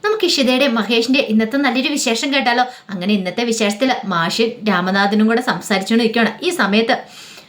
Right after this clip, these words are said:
ഏ, രാമനാഥനോട് മാഷ് പറഞ്ഞു, "അതെ, ഇനിയിപ്പോ കല്യാണത്തിന് ഒരാഴ്ച ദിവസം ഉള്ളെന്ന് പറയണ." അത് കേട്ടപ്പോ രാമനാഥൻ പറഞ്ഞു, "അതെ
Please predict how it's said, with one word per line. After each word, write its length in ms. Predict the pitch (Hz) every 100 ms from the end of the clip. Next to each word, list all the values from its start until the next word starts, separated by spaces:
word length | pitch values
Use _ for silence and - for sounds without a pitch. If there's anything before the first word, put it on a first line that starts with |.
| - _ _
ഏ, 120 | 330
രാമനാഥനോട് 760 | 320 294 302 320 330 320 320 302 - 202
മാഷ് 320 | 180 175 220
പറഞ്ഞു, 180 | 220 214
"അതെ, 160 | 175 196 196
ഇനിയിപ്പോ 320 | 165 165 220 214
കല്യാണത്തിന് 480 | 175 175 175 233 233
ഒരാഴ്ച 380 | 190 226 220
ദിവസം 380 | 240 208 185 262
ഉള്ളെന്ന് 260 | 220 220 247
പറയണ." 280 | 196 226 226 -
അത് 120 | 320
കേട്ടപ്പോ 300 | 214 214 214
രാമനാഥൻ 480 | 220 180 185 240 330
പറഞ്ഞു, 200 | 214 190 - -
"അതെ 140 | 175